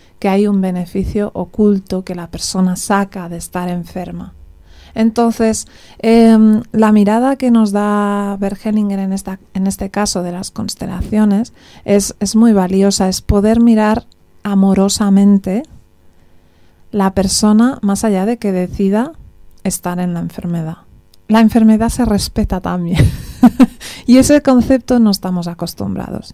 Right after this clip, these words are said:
La demonicia-, la demonizamos, la enfermedad. Pero, <laughs> eh, bueno, es un poco lo que comentábamos el otro día de las relaciones sistémicas, eh, en, en nuestro sistema familiar,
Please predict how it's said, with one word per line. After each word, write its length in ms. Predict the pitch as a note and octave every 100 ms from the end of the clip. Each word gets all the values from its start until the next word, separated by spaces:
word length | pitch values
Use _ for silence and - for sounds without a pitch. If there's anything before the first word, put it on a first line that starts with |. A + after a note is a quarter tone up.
| -
La 200 | F#3+ G3
demonicia-, 680 | F#3 F#3+ F3+ F3+ D#3+ F#3 F3 -
la 200 | E3 E3+
demonizamos, 880 | E3+ F3 E3+ E3 - F#3 E3+ E3+ - - _ -
la 80 | F#3
enfermedad. 540 | F3 F3 E3+ E3+ E3+ - _ - - -
Pero, 420 | - A3 G#3 A#3 C3
<laughs> 40 |
eh, 400 | A3+ A#3+ A#3 B3 - - - - -
bueno, 300 | C#4 B3 D#4 - - - - - - - - - _ - - - - -
es 260 | D#4 - -
un 140 | E4+ F4
poco 260 | F4 F4
lo 120 | E4 D#4
que 140 | C4
comentábamos 800 | A#3 A3+ A3 A3 B3+ C#4 C4+ -
el 140 | A#3
otro 340 | A#3 B3 A#3+ A#3
día 380 | C4 B3 A3 D#4+ - -
de 180 | A3+ A#3
las 180 | A#3 A3+
relaciones 920 | A3+ A3 A3 - B3 B3 C4 C4+ -
sistémicas, 1120 | - B3 G#3+ - A3 G#3 G#3 G#3 G3+ G3 - -
eh, 440 | G#3 G3+ G3 F#3+ -
en, 220 | G#3+ G3+
en 200 | - G3+
nuestro 340 | G3+ G3+ - G3+
sistema 540 | G3 F#3+ - G3 G3
familiar, 600 | F#3+ F#3+ F3+ F#3 A3 C4